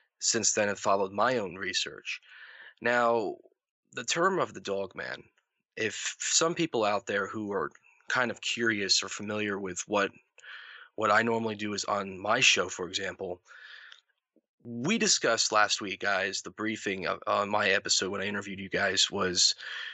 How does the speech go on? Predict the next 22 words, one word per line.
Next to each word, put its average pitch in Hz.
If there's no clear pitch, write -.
we 135
talked 139
about 104
how 107
there 101
could 98
be 98
a 90
different 98
name 101
for 92
these 80
creatures, 104
how 98
a 95
Dogman 107
could -
not 123
be 123
an 110
appropriate -
term. -